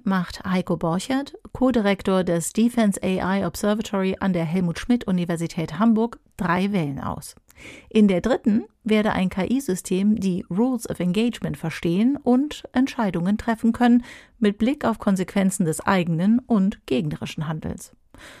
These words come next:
So eine K I ist noch nicht im Einsatz, auch wegen Zertifizierung und Zulassung, erklärt Borchert, wohl aber in Simulationen. Da sei Deutschland sicher Vorreiter.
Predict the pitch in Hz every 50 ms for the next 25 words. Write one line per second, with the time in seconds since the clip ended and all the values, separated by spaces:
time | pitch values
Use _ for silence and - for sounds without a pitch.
0 | - _ _ - - 226 247 262 262 277 262 - 240 - - 185 190 202 220 -
1 | 208 - - 240 233 - 208 175 - - - - - - - - - - - -
2 | - - - - _ _ _ - 160 180 196 190 - - - 175 190 185 175 185
3 | 180 - - 175 165 - 180 - 202 - - - 202 185 170 170 165 - 165 -
4 | - 285 262 202 - - - - - - - - 160 - - - - - - 147
5 | 104 - - - - - - - - - - - - - - - - 196 196 202
6 | 202 214 - 240 247 262 262 - - 233 233 226 214 190 190 208 226 208 180 165
7 | 165 160 - - - - 269 233 156 - - 151 - _ _ - - - - -
8 | - - - _ - 214 247 277 285 - - 240 254 247 240 220 196 185 - -
9 | 214 214 220 - 202 - 233 233 - - - 254 202 170 156 139 120 - - -
10 | - 233